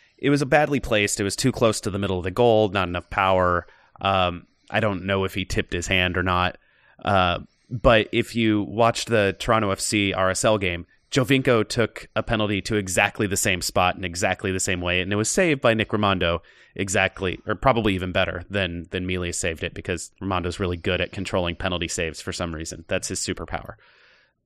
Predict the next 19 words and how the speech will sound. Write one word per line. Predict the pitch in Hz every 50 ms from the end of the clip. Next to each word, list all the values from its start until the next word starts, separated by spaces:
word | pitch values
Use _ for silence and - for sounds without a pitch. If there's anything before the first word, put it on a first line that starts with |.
| _ _ _ _ _ _ _ _ _ _ -
So, | - - 135 120 113 107 - - -
<sighs> | - - - - - - - - - _ _ _ _ _ _ _ _ _ _ _ -
it | 135
wasn't | 127 120 139 - 151 135 -
the | 123
worst | 104 107 113 110 - - -
penalty | 123 107 101 92 98 90 87 87 - -
in | - 107 104 95
the | 92
world. | 87 95 90 87 82 80 73 - - _
It | - 120
wasn't | 143 143 139 151 139
even | 131 135 123
the | 117
worst | 110 117 113 - -
penalty | 120 104 101 101 101 90
in | 90 92
United's | 87 90 90 90 85 82 80 - -
history. | 101 92 - - 90 82 76 78 -